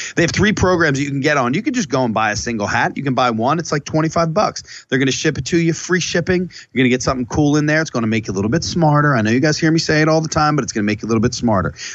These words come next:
Then they have a three-month and a six-month subscription program. Did you know that you can get a subscription to hats? You can get a subscription to anything. I got, I got offered the other day to get a subscription to colognes. But guess what? I like a cologne, but I love a hat. So go over and talk to my boys at nogginware dot com.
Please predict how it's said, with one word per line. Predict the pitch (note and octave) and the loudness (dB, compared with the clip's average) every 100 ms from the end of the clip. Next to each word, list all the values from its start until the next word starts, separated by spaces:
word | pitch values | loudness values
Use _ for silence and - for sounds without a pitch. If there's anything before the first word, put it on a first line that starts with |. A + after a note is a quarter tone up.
| - | 0
Then | D3+ | 2
they | |
have | B2+ | 2
a | |
three-month | A2 G2+ E3+ G3 G3+ E3 | 0 2 4 4 4 2
and | C3+ | -2
a | |
six-month | - - D#3+ D3+ C#3 C3 | -4 -4 -4 -2 -2 -2
subscription | A2+ - F#3 G3 - D2 | -6 -4 -4 -4 -6 -6
program. | C#2+ A#1+ C#2+ C#2+ - - | -4 -4 -4 -6 -10 -6
Did | C#3 C#3 | -2 2
you | |
know | D#3 C#3 C3+ D#3+ | 2 2 2 4
that | F#3 | 2
you | D#3 | 0
can | D3+ D#3 | 0 0
get | D#3 | 0
a | |
subscription | D#3 D#3+ - D#3+ E3+ | 0 -4 -2 -2 -2
to | E3 | 0
hats? | D3 F3 E3 - - - | 0 0 -4 -12 -18 -2
You | A3+ F3+ | 0 2
can | A3 | 2
get | F#3+ E3+ | 2 0
a | |
subscription | D#3+ D3+ - D#3 D3 | 0 -2 -2 -2 0
to | C3+ C3 | -2 0
anything. | C3 A2+ G#2+ | 0 0 0
I | G2 | -2
got, | G2+ G#2 A#2+ B2+ | 0 -2 -2 0
I | B2 | 2
got | C3+ C3+ | 2 2
offered | C3+ C#3+ | 2 0
the | C#3+ | 2
other | C#3+ | 2
day | D3+ | 2
to | C#3 | 2
get | A#2+ | 0
a | A#2+ | 0
subscription | A#2+ - C3+ A#2+ C3 | -2 -2 -2 -2 -2
to | C#3+ | -2
colognes. | - C3 A2+ B2+ C3 D#2 B1 - - - - - | 2 2 4 4 2 -2 -6 -10 -12 -16 -20 -10
But | G#2 | -4
guess | C3+ B2+ | -2 0
what? | C#3+ A#2+ - _ _ _ - | 0 0 -2 _ _ _ -6
I | G#2 | -2
like | B2 B2+ | -2 -4
a | |
cologne, | - B2+ B2 B2+ G2 | -6 -2 0 0 -2
but | D#2+ | -6
I | D2+ | -8
love | D2 D2+ D#2 | -6 -6 -6
a | |
hat. | - F2 D#2+ - - - | -4 -4 -4 -10 -18 -6
So | C3 | 0
go | C#3+ | 2
over | F3 F#3 | 4 2
and | |
talk | F3+ E3 | 0 -2
to | D#3+ | 0
my | C#3 | -2
boys | C3+ C#3 B2+ | 0 -2 -2
at | A#2 | -4
nogginware | B2 C3+ C3+ C3+ C3+ B2+ | -2 -2 -2 -2 -2 -2
dot | A#2 - | -2 -6
com. | - C#3+ D3 F3 | -6 -2 0 0